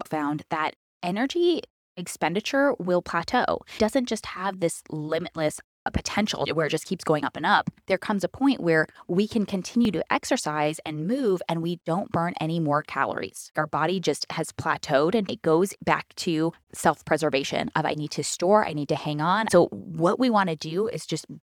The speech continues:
bring some peace and safety back to your body and back to your brain.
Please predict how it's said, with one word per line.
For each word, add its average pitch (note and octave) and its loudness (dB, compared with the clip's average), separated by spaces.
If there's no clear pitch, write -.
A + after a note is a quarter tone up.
bring E3 4
some D3+ -4
peace G3+ -2
and D#3+ -2
safety C4+ 0
back D#3+ -2
to F3 -4
your D3 0
body C#3+ 2
and G3+ 2
back C#3+ -4
to - -4
your C#3 0
brain. - -4